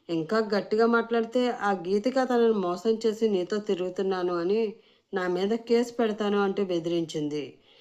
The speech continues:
ప్రాబ్లం నీది నువ్వే సాల్వ్ చేసుకో అంటూ మమ్మీ చెప్పింది. ఏం చేయాలో నాకేమీ అర్థం కావడం లేదు బేబీ"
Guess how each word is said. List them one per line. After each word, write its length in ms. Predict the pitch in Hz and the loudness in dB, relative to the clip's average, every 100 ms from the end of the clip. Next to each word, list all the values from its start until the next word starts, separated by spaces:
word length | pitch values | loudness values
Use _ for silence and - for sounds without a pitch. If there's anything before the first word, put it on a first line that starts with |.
| - _ - | -20 _ -6
ప్రాబ్లం 760 | 175 160 170 226 254 254 226 - | -2 -2 0 2 4 2 -2 -4
నీది 460 | 185 190 214 220 262 | -2 2 2 4 4
నువ్వే 300 | 233 208 226 | 4 4 2
సాల్వ్ 440 | 226 208 214 214 | 2 2 2 0
చేసుకో 280 | 208 - 208 | -2 -2 -2
అంటూ 400 | 190 175 226 233 | 0 2 2 2
మమ్మీ 360 | 190 165 151 165 175 | 2 -2 -2 -2 -2
చెప్పింది. 580 | 165 165 156 156 147 - _ - - _ | -4 -4 -4 -4 -6 -10 _ -20 -20 _
ఏం 260 | - 285 349 285 | 0 6 6 4
చేయాలో 280 | 302 294 269 | 2 4 4
నాకేమీ 360 | 254 233 196 | 2 2 0
అర్థం 400 | 202 151 - 226 | 0 -4 -2 0
కావడం 400 | 247 190 175 175 | 0 -2 -2 0
లేదు 220 | 170 165 156 | 0 0 -2
బేబీ" 560 | 151 143 143 143 143 | -4 -4 -6 -6 -8